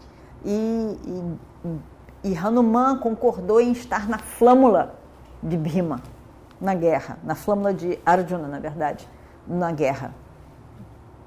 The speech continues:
Eles têm milhões, vários ajudas dos devas. Na verdade, a gente não pode pensar que eles são facilmente conquistados. Eles são todos eles grandiosos, têm a ajuda dos devas.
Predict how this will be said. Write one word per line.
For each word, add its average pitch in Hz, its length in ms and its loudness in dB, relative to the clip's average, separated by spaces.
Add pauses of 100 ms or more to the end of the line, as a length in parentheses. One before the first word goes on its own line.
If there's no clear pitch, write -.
(960)
Eles 240 280 -4
têm 196 160 -10
milhões, 233 1080 -4 (220)
vários 240 840 -10
ajudas 190 560 -6
dos 175 180 -6
devas. 156 800 -8 (580)
Na 208 140 -4
verdade, 214 880 -6 (240)
a 190 60 -10
gente 233 280 -6
não 226 200 -4
pode 240 260 -8
pensar 240 400 -10
que - 140 -8
eles 226 160 -6
são 247 260 -4
facilmente 240 640 -6
conquistados. 247 720 -8 (460)
Eles 208 180 -4
são 247 200 -6
todos 240 300 -2
eles 247 200 0
grandiosos, 226 840 -2
têm 214 140 -10
a 220 40 -6
ajuda 247 260 -4
dos 233 180 -2
devas. 202 640 -4